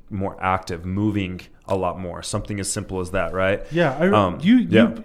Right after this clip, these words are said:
Speaker 2: I remember you posted something about this.
Speaker 1: Yeah, all the, yeah, it's one of my
Speaker 2: About
Speaker 1: biggest, it's one of my biggest things is because when, you know, people are younger, we're so active, right?
Speaker 2: Yeah.
Speaker 1: We're running, we're jumping, we're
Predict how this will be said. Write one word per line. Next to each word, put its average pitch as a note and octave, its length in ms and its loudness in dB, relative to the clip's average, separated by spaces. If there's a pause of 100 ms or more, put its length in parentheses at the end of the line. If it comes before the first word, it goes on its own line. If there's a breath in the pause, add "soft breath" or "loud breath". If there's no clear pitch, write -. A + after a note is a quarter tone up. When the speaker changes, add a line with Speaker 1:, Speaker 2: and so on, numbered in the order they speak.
Speaker 2:
I F3 80 2
remember G3+ 320 4
you E3+ 160 4
posted E3+ 420 4
something C#3+ 300 2
about D3 320 4
this. A#2 100 6
Speaker 1:
Yeah, A2+ 200 10
all A2+ 160 10
the, A#2+ 120 2
yeah, A#2 200 8
it's A2+ 240 0
one C3+ 100 4
of C3 60 6
my B2+ 60 10
Speaker 2:
About D3+ 140 8
Speaker 1:
biggest, A#2 520 6
it's A2 120 -2
one C3+ 120 4
of - 20 4
my B2 100 8
biggest A2 360 2
things G#2 260 0
is F#2 140 -4
because F#2 400 -2
when, F#2+ 340 -8 (340 soft breath)
you G#2+ 120 0
know, F#2+ 80 0
people C#3+ 500 2
are A2+ 140 6
younger, G2 600 0
we're F#2 160 -6
so - 300 -2
active, F2+ 500 -4
right? F#2 200 0
Speaker 2:
Yeah. C#3 100 0
Speaker 1:
We're G2 80 -2
running, G#2 640 2
we're F#2+ 100 -4
jumping, G2+ 680 -2
we're F#2 360 -2